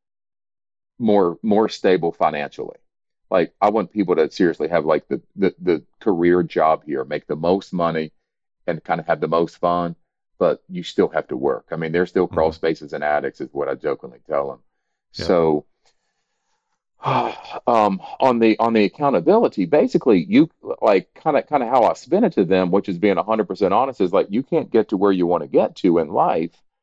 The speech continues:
Speaker 1: if you're not accountable, if you don't honestly do the check sheet, if you
Speaker 2: Mm-hmm.
Speaker 1: don't, don't honestly seal up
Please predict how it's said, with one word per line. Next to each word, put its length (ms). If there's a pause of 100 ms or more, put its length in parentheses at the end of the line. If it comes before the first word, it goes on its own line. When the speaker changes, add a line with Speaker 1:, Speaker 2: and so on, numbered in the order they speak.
(840)
Speaker 1:
if 220
you're 100
not 200
accountable, 520
if 200
you 60
don't 260
honestly 360
do 160
the 80
check 240
sheet, 260 (520)
if 180
you 80
Speaker 2:
Mm-hmm. 20
Speaker 1:
don't, 300 (100)
don't 260
honestly 520
seal 460
up 340